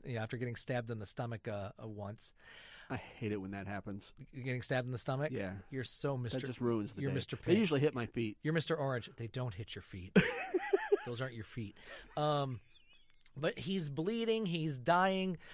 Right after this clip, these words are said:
Speaker 1: but he's got enough time to whisper in Naomi Watts's ear, and it's about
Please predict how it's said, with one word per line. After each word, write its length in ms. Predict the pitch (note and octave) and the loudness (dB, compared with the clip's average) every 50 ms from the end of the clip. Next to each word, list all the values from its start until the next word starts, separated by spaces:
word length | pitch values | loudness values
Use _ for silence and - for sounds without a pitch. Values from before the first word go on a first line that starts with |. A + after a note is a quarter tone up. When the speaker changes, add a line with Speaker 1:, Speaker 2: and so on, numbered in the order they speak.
| - - - | -14 -8 -2
Speaker 1:
but 80 | E3 F#3 | 2 2
he's 160 | G#3 F#3+ D3+ | 2 2 2
got 220 | - A3 A#3 D#4 | 2 2 4 4
enough 320 | D4+ C4 A#3+ A#3+ B3 - - | 4 4 4 2 2 0 -2
time 500 | - F#3 F#3 F3+ F3+ F3+ F3 F3 F3+ D#3+ - | -2 2 4 4 4 4 4 2 0 -2 -2
to 100 | - D3 | -2 -2
whisper 500 | B2+ B2 C#3+ F3 E3+ - - - F#3+ F3+ | 0 2 0 2 2 0 -2 0 0 0
in 200 | D#3+ D3 C#3 C#3 | 0 0 0 2
Naomi 280 | C#3 C#3+ D#3 E3+ F3 E3 | 2 2 2 2 2 2
Watts's 460 | D3 C#3+ C#3+ D3+ - - E3+ C#3 C3 - | 4 6 6 6 4 2 -2 -4 -4 -2
ear, 480 | D3+ C#3+ C3+ C3+ B2+ B2+ B2+ B2+ B2 - - - - - - - - - - - _ | -2 0 2 2 2 2 2 0 0 -2 -6 -14 -20 -20 -20 -20 -20 -20 -20 -12 _
and 140 | - D3 D3 | -2 0 0
it's 140 | C#3+ - D#3 | 0 0 2
about 340 | C3+ C3+ D#3 D3 D3 D3 | 6 8 8 8 8 6